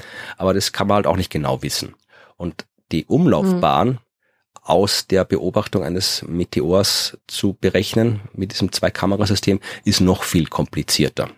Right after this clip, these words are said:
Speaker 1: Ja, das ist, äh, auch nicht unbedingt einfach. Und dann kommt dazu, dass es zwar auf den ersten Blick einfach erscheint,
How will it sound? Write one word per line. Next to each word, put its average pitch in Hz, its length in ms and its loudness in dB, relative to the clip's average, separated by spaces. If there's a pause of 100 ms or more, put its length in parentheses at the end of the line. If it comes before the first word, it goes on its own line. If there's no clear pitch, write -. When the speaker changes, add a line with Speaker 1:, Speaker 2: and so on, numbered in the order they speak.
Speaker 1:
Ja, 92 160 -4
das - 220 -12
ist, - 180 -6
äh, - 60 0
auch 85 500 0
nicht - 280 -4
unbedingt 90 400 -4
einfach. 90 460 0 (440)
Und 117 260 4 (440)
dann 113 240 0
kommt - 300 -2
dazu, 117 400 2 (300)
dass - 140 -2
es - 280 -4 (100)
zwar 85 540 2 (140)
auf - 120 -4
den 98 120 -2
ersten - 340 -2
Blick - 600 0 (640)
einfach 127 440 0
erscheint, 73 600 -2